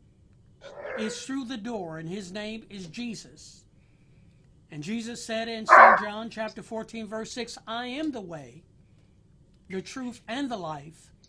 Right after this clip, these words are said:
No man cometh to the Father but by me."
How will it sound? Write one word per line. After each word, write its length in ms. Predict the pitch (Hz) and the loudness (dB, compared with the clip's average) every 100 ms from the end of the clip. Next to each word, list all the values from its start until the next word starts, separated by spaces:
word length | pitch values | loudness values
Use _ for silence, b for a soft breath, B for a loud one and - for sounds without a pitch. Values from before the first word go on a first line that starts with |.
| B B B B | B B B B
No 280 | 170 185 240 | -6 -2 -2
man 300 | 240 240 233 | -2 -4 -4
cometh 320 | - 226 220 214 | -8 -8 -8 -10
to 120 | 202 | -12
the 100 | 190 | -10
Father 360 | - 202 175 170 | -4 -4 -6 -10
but 280 | 175 165 180 | -12 -12 -10
by 200 | 170 170 | -8 -8
me." 320 | 180 139 | -10 -10